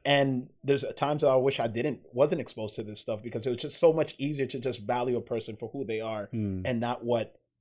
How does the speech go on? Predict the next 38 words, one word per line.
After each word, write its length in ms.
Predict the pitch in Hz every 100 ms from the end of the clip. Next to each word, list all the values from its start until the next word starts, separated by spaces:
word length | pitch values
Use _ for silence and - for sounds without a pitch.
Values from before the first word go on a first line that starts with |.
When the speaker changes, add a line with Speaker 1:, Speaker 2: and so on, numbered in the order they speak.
| _ _ _ _ _ _ 131
Speaker 1:
you 200 | 139 135
desire 400 | 127 123 117 113
for 100 | 113
them 200 | 117 104
to 60 |
be 60 | 95
Speaker 2:
Right, 180 | 92 -
Speaker 1:
for 120 | 110
you 180 | 110 107
Speaker 2:
right. 180 | 92 -
Speaker 1:
at 120 | - 110
that 180 | 110
moment. 380 | 113 107 104 104 -
And 120 | 120
Speaker 2:
Yeah. 80 | 117
Speaker 1:
so, 340 | 131 117 101 - - -
yeah, 180 | 135 151
it, 220 | 131 143
it's, 260 | 156 - - -
it's, 340 | 143 - - _ _ -
that 220 | 120 160
is 140 | 175 156
a 60 |
constant 500 | - 139 131 139 98
battle 300 | 110 117 120
when 100 | 113
it 80 | 113
comes 260 | - 131 -
to 60 |
this, 280 | 120 113 - - _ _ _ -
um, 400 | 120 113 110 107 - _ _ _ _ _ _ _ _ - - -
quick, 440 | - 165 - - -
uh, 180 | 131 107
hookup 420 | - 139 127 117
Speaker 2:
Yeah, 60 |
Speaker 1:
relationship 480 | 123 110 95 117 135
Speaker 2:
yeah. 80 | 120
Speaker 1:
mentality, 600 | 107 104 120 120 110 110